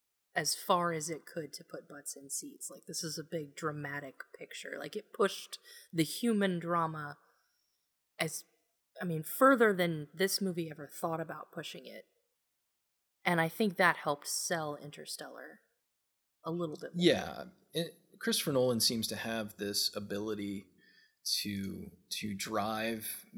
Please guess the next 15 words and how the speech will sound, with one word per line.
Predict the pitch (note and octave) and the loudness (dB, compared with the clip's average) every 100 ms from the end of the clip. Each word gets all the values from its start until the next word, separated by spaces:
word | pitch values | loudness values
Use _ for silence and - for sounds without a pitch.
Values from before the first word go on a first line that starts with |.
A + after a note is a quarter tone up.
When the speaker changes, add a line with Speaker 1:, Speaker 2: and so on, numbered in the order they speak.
| G#2+ | -4
Speaker 2:
big | A2+ G#2+ | -2 0
idea | G#2+ G2+ A2 A2 G#2+ A2 | -2 -4 -4 -2 -2 -2
movies, | A2 A2 A#2+ B2 C#3 - - _ _ | -4 -4 -4 -4 -2 -4 -6 _ _
right? | B2 A#2 | -8 -6
Movies | G#2+ G#2+ G#2+ A2 | -6 -6 -6 -8
with | G#2 - | -10 -8
big | A2 | -6
ideas | A2 A2 A2 A2+ | -4 -4 -4 -4
in | - A#2 A#2+ | -4 -4 -2
them | A#2+ A#2+ - - - - - - | -4 -6 -12 -20 -20 -8 -2 0
to | A#2+ B2 B2+ B2+ - _ _ _ _ _ _ _ _ _ _ _ _ - | 2 0 0 -4 -10 _ _ _ _ _ _ _ _ _ _ _ _ -14
sort | - A#2+ | -8 -8
of | - | -4
popular | - A#2 C#3 C3 | -2 0 0 -2
response. | A#2 A#2 - G#2+ B2 - - | -2 -4 -2 -2 -2 -2 -4